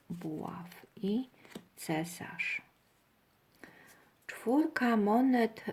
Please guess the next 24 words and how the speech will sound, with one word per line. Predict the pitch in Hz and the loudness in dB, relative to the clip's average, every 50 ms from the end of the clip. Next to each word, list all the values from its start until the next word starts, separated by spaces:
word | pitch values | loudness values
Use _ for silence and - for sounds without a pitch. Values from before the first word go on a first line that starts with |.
| - - | -6 -4
em, | 190 190 190 190 185 185 185 185 185 185 185 196 185 185 185 185 185 185 180 180 180 - - - 185 190 - - - _ _ _ _ _ _ _ - | -4 -2 -2 -2 -2 -2 -2 -2 -4 -4 -6 -6 -6 -6 -6 -6 -6 -6 -8 -8 -8 -8 -8 -8 -10 -12 -14 -20 -20 _ _ _ _ _ _ _ -8
mówi, | 185 185 202 226 247 - 233 220 | -6 -4 -2 -4 -4 -4 -6 -4
że | - 208 190 | -4 -4 -4
człowiek | 180 - - 208 214 220 208 202 - - - - _ _ _ _ _ - - _ _ _ - | -4 -6 -8 -6 -2 -2 -4 -4 -4 -10 -18 -20 _ _ _ _ _ -20 -20 _ _ _ -8
ma, | 190 190 190 190 190 - - _ _ - 180 - - - | -6 -4 -4 -6 -6 -8 -12 _ _ -20 -18 -12 -6 -6
robi | 196 214 208 190 185 | -4 -2 -4 -4 -6
sobie | - - 202 185 196 185 | -8 -6 -4 -2 0 0
jakiś | 180 175 180 - - - | 0 -2 -6 -10 -12 -14
plan, | - - - 196 196 190 180 175 175 175 | -10 -6 -4 -2 -2 0 0 -2 -2 -4
układa | - - - 185 185 175 175 175 | -4 -4 -2 -2 0 0 0 -2
sobie | 175 - - - 175 | -2 -6 -8 -8 -8
plan, | 175 - - 196 196 196 196 180 175 | -8 -4 -2 0 0 0 0 -2 -2
zastanawia | 175 165 - - - 175 175 175 190 196 185 175 170 | -4 -6 -8 -6 -2 0 0 0 0 0 -2 -2 -2
się | 175 - - 160 | -2 -4 -6 -6
nad | 160 165 165 160 151 - - - _ | -6 -6 -6 -6 -8 -10 -14 -20 _
czymś, | - - - - 175 - - - - - - - - - - - | -14 -12 -12 -12 -12 -14 -16 -18 -20 -20 -20 -18 -18 -12 -6 -2
ale, | 190 190 196 202 202 196 175 - - - | 2 2 4 4 4 4 2 0 -4 -4
e, | 190 196 202 196 190 | -2 0 2 2 0
właściwie | 175 180 180 175 - - - 233 220 - 226 220 214 208 196 - - _ _ _ _ _ _ _ _ _ _ _ _ _ _ _ _ _ _ _ _ _ _ _ _ _ _ _ _ - - - | 0 -2 -4 -4 -6 -8 -8 -6 -2 0 2 2 2 2 -2 -4 -6 _ _ _ _ _ _ _ _ _ _ _ _ _ _ _ _ _ _ _ _ _ _ _ _ _ _ _ _ -20 -12 -4
to | 202 208 | 0 4
jest | 202 196 190 180 - | 4 4 4 2 -2
tylko | 208 208 - - 208 202 | -8 -8 -4 0 2 2
jego | 196 196 202 190 - 175 165 | 4 4 4 4 2 0 -4
plan. | 175 - - 160 - - - 180 | -4 -4 -6 -6 -6 -6 -6 -8